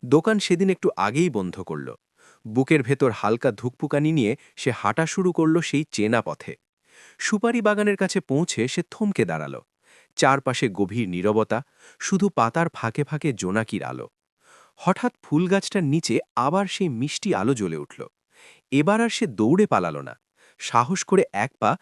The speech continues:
তারপর আরেক পা এগিয়ে গেল। আলোটা ধীরে ধীরে ঘন হয়ে উঠল, আর সেই আলোর মাঝখান থেকেই বেরিয়ে এলো সেই সুন্দরী মেয়েটি। আজ তার চেহারায় কোনো রহস্যময় ভাব নেই, বরং এক ধরনের আপন ভাব।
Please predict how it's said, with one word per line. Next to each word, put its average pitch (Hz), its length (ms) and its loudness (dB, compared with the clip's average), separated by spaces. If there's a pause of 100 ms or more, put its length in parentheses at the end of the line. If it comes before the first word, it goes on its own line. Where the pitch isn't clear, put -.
(200)
তারপর 135 260 4 (120)
আরেক 127 300 2
পা 170 120 0
এগিয়ে 82 320 -4
গেল। 67 240 -10 (580)
আলোটা 123 400 4
ধীরে 117 320 2
ধীরে 123 260 0
ঘন 101 340 0
হয়ে 120 200 2
উঠল, 120 340 0 (300)
আর 123 120 2
সেই 160 260 4 (100)
আলোর 131 320 4
মাঝখান 107 480 0
থেকেই 208 300 -2
বেরিয়ে 117 360 2
এলো 87 180 -2
সেই 123 240 -2
সুন্দরী 147 540 0
মেয়েটি। 76 420 -6 (680)
আজ 160 300 6
তার 240 140 2
চেহারায় 190 460 2
কোনো 175 220 0
রহস্যময় 170 640 -2
ভাব 120 260 0
নেই, 71 220 -8 (400)
বরং 190 320 6
এক 139 200 0
ধরনের 190 360 2 (100)
আপন 110 420 0
ভাব। 67 280 -8